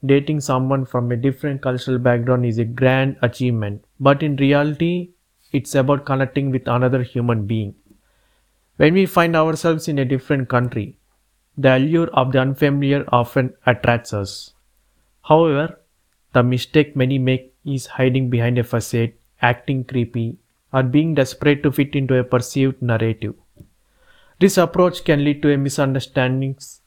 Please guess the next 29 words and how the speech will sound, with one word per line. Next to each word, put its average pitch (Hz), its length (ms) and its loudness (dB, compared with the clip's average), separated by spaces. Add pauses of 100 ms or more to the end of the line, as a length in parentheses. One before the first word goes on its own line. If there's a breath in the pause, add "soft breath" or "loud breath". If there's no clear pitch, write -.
and 135 160 2
missed 139 200 -2
opportunities 127 720 0
for 120 140 -2
genuine 113 420 -2
connections. 107 800 -10 (1120)
It's 170 220 2
crucial 180 540 2
to 156 120 -2
dispel 147 420 0
the 139 120 2
myth 143 260 0
that 139 240 2
white 135 260 0
women 135 360 0
are 123 160 2
somehow 127 400 0
more 127 280 0
accessible 123 720 -2
or 120 120 2
different 120 440 -2
from 120 220 0
women 123 340 -2
in 120 140 -4
our 113 140 -2 (100)
town 123 280 -2
own 120 260 -4
cultural 117 480 -4
context. 98 640 -8